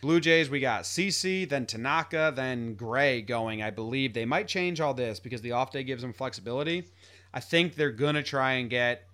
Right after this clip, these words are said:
Sevy in both Red Sox series, which means he would pitch the last of this upcoming Red Sox series and then game one of the two series down the line.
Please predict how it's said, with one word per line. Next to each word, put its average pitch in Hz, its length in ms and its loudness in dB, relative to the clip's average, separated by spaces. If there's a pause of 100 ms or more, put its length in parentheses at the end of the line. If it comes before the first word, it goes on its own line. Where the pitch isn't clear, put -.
(120)
Sevy 151 680 -2 (400)
in 123 180 -6
both 123 280 -4
Red 117 220 -2
Sox 151 300 0
series, 170 440 0
which 135 180 -6
means 131 220 -4
he 135 80 -4
would 123 160 -6
pitch 131 300 -6 (560)
the 123 140 -2
last 127 500 4
of 131 140 -4
this 143 220 -2
upcoming 127 480 -4
Red 117 200 -2
Sox 120 260 -4
series 113 320 -4
and 110 140 -6
then 107 120 -6
game 107 320 -6
one 117 380 -4
of 104 200 -12
the 101 120 -10 (800)
two 127 160 -6
series 110 300 -6
down 107 200 -6
the 98 60 -6
line. 98 280 -6